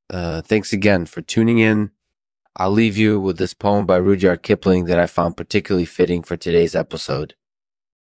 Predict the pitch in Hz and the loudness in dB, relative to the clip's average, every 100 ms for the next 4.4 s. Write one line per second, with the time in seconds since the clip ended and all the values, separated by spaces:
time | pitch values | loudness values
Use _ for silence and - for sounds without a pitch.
0 | _ _ _ _ _ _ _ _ _ 90 | _ _ _ _ _ _ _ _ _ -8
1 | 87 87 82 85 90 87 82 85 80 - | -4 -4 -4 -4 -2 -2 -2 -6 -8 -8
2 | 87 82 82 _ _ - 92 - 104 98 | -6 -6 -12 _ _ -2 -2 0 0 2
3 | 95 85 87 87 87 85 85 78 - - | 0 0 -2 0 0 0 -4 -6 -8 -6
4 | 82 87 78 | -6 -6 -10